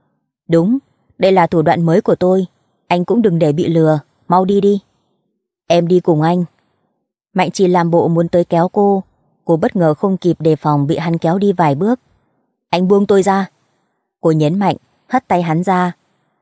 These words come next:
"Bây giờ chúng ta không còn liên quan gì nữa, hiểu không? Tại sao anh lại ở đây?" Mạnh Trì buông tay cô ra, lui về phía sau hai bước. "Em đừng hòng dùng cái cớ sinh bệnh này để lấy thêm tiền của anh.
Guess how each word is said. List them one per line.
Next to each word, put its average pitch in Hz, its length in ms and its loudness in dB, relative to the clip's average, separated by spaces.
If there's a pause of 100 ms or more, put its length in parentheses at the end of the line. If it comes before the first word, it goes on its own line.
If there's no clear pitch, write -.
(360)
"Bây 170 140 0
giờ 160 220 0
chúng 185 160 -2
ta 185 160 0
không 233 200 0
còn 180 180 0
liên 202 140 -2
quan 202 220 0
gì 175 160 -2
nữa, 170 280 0 (320)
hiểu 170 180 2
không? 214 240 -2 (400)
Tại 151 180 -4
sao 202 140 -2
anh 208 200 -2
lại 214 100 0
ở 175 160 2
đây?" 190 240 0 (920)
Mạnh 185 180 -2
Trì 175 240 0
buông 208 200 0
tay 202 180 -2
cô 196 180 -2
ra, 190 240 -2
lui 190 200 2
về 165 200 0
phía 165 160 -2
sau 180 200 -2
hai 175 200 -4
bước. 220 260 -2 (800)
"Em 185 220 0
đừng 170 180 2
hòng 165 260 0
dùng 170 200 0
cái 180 120 0
cớ 185 180 0
sinh 214 240 -2
bệnh 170 180 -2
này 156 140 0
để 151 100 0
lấy 160 180 2
thêm 220 220 0
tiền 165 220 0
của 147 120 2
anh. 180 240 0